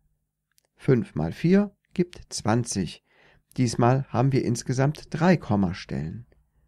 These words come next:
Die letzte Kommastelle ist null. Sie sollte deshalb weggelassen werden. Das Ergebnis lautet deshalb null Komma null zwei.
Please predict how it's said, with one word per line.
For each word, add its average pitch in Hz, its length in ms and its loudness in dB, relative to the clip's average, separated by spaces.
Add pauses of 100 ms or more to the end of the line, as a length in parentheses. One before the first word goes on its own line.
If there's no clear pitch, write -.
(1600)
Die 156 80 4
letzte 196 400 2
Kommastelle 127 640 0
ist - 240 -6
null. 113 320 2 (200)
Sie 220 200 -4
sollte 185 340 2
deshalb 120 460 0
weggelassen 101 580 0
werden. 82 420 -8 (540)
Das 110 180 -2
Ergebnis 113 640 -2
lautet 104 480 -2
deshalb 151 500 -2 (380)
null 208 280 4
Komma 185 360 2
null 131 400 2
zwei. - 540 -8